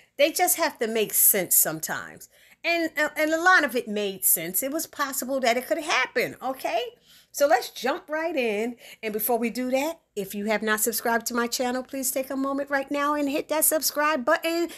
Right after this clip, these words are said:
Then hit the notification bell and select all, and it'll let you know every time I upload some new content. Now, I also ask that you hit the thumbs up, like button, write a comment, and share.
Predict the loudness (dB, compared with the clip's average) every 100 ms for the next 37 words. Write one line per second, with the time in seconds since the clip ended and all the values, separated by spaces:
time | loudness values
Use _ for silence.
0 | -12 -4 0 0 -2 -2 0 0 -2 2
1 | 2 2 0 2 4 6 2 0 0 2
2 | 2 2 -2 -4 -4 2 4 2 0 -2
3 | -2 0 0 -2 -2 -6 -8 -2 2 2
4 | 0 -8 -8 -6 -6 -6 -8 -8 -6 -8
5 | -8 -4 -2 0 0 0 0 0 0 0
6 | -2 -10 -8 -8 -8 -10 -10 -14 _ -20
7 | -20 _ -4 0 2 2 0 -6 -8 -6
8 | -6 -2 -2 -2 -4 -4 -4 -2 -2 -2
9 | -4 -4 -4 -6 -10 _ 2 2 2 2
10 | 2 0 -2 -2 -2 -8 -10 -6 -2 0
11 | -2 -8 -20 -20 -20 _ _ _ 2 2
12 | 2 -2 0 2 2 -4 -8 _ -6 -2
13 | 0 -2 -2 -4 -4